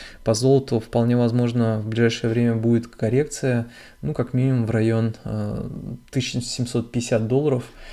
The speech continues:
А, закрепится она, э, на этом, на этой отметке или нет, посмотрим. Э, нефть, э,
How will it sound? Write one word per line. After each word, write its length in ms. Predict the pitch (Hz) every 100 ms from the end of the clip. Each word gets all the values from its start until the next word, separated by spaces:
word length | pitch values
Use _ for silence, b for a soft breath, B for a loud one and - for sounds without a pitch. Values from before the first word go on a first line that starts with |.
| B B -
А, 500 | 117 110 110 110 110 - 113
закрепится 600 | 123 120 135 131 - 113
она, 340 | 110 113 113 -
э, 220 | 110 107
на 200 | 110 113
этом, 300 | 113 - 110 - B B B
на 80 | 123
этой 160 | 120 120
отметке 340 | 123 120 -
или 120 | 117
нет, 200 | 123 135
посмотрим. 480 | - - 113 - 107 - B B B B -
Э, 300 | 107 107 120 -
нефть, 580 | 131 147 160 - - -
э, 360 | 113 110 107